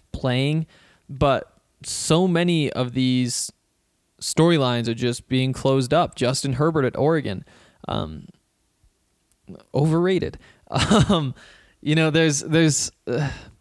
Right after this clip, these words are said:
there's a whole bunch of meaningful football going down, and we just get to sit back and enjoy it. Watch Lincoln Riley's offense.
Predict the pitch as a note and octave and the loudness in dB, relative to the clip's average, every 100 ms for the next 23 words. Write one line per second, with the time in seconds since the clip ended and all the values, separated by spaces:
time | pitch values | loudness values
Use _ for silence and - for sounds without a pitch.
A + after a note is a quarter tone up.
0 | _ _ _ _ _ _ _ _ D3 C#3+ | _ _ _ _ _ _ _ _ -18 -18
1 | _ _ C3+ E3 D#3+ A3 G#3 G3 F3+ D3 | _ _ 0 4 6 6 4 2 2 0
2 | C#3 C#3+ D3 - C3 C3+ B2 B2 B2 C3 | 0 0 0 -2 -4 -2 -2 0 -2 0
3 | B2+ B2 B2 A#2+ A#2+ A#2 A#2+ - _ _ | -2 -2 -4 -4 -2 -4 -6 -12 _ _
4 | _ _ C3 B2 A#2+ A#2+ B2 D3 D3+ - | _ _ -2 -2 -2 -2 0 2 0 0
5 | C#3 B2+ - B2+ - B2 A#2+ A#2+ A#2 A#2+ | -4 -2 -2 -2 0 0 0 -4 -4 -2
6 | A#2+ A2+ - _ - B2 C3 C#3 - C3+ | -2 -2 -6 _ -8 -2 0 0 -2 -2
7 | C3 B2+ B2 A#2+ A#2 F2+ G#2 G#2+ G2+ F2 | -2 -2 -2 -2 -2 -4 -6 -8 -10 -10
8 | - | -12